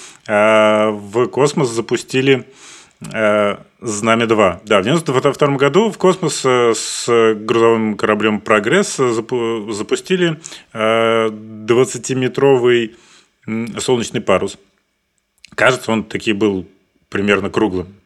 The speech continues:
Э, я на самом деле это даже помню. Хотя, возможно, это ложная память, и, возможно, я помню следующий этап этого эксперимента,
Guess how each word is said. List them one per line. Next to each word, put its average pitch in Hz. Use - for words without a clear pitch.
Э, 104
я 113
на 123
самом 113
деле 117
это 117
даже 113
помню. 113
Хотя, 117
возможно, 107
это 110
ложная 110
память, 151
и, 107
возможно, 110
я 110
помню 107
следующий 104
этап 95
этого 95
эксперимента, 101